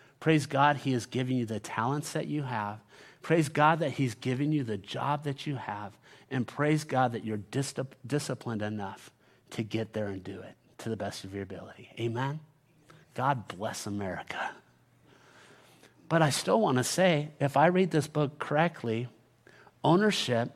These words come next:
is the greatest threat to me mismanaging money. Because when I think it's mine, I'm gonna manage it one way.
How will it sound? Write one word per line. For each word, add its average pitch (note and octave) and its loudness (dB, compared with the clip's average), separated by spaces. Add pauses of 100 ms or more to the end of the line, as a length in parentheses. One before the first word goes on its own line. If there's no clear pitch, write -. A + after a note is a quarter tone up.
(140)
is C#3 0
the C#3+ 2
greatest C#3+ 4
threat C3 0 (500)
to C#3 4
me C3+ 8
mismanaging A#2 2
money. G#2+ -4 (2250)
Because C#3+ 6
when D3 10
I F3 12
think A3+ 6
it's D#3 4
mine, B2 2 (1900)
I'm C3 6
gonna C#3 8
manage B2+ 8
it A2 -4
one A2+ 0
way. - -10